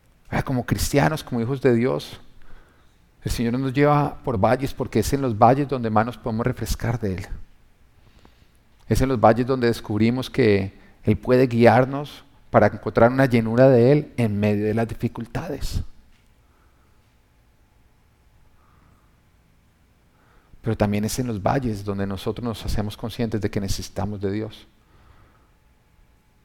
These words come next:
Que es algo supremamente importante para que tú puedas no solamente conquistar las bendiciones de Dios, sino conservarlas.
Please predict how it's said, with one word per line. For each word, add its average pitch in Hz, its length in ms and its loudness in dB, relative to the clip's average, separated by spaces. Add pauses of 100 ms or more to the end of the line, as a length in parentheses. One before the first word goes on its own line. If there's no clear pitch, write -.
(300)
Que - 100 -2
es - 80 -2
algo 135 200 0
supremamente 139 840 -2
importante 127 520 -6
para 104 160 -2
que 98 100 -4
tú - 140 -8
puedas 110 320 2
no 104 100 -8
solamente 123 480 -2
conquistar 113 580 -4
las 113 120 -2
bendiciones 104 420 -6
de 113 80 -2
Dios, 113 240 -4
sino 110 200 -12
conservarlas. 92 720 -8